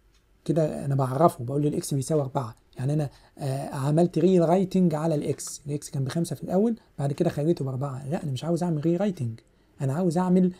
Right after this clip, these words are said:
يعني أسأل سؤال، هل هو بيساويه ولا لأ؟ يبقى equal، equal.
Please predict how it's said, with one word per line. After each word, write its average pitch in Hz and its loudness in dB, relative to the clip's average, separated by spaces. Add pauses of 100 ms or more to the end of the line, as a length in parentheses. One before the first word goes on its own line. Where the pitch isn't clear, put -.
(220)
يعني 131 -2 (380)
أسأل 185 -2
سؤال، 131 -4 (120)
هل 170 2
هو 170 6
بيساويه 147 2
ولا 135 2
لأ؟ 127 -6 (460)
يبقى 147 2
equal، - 0
equal. - -12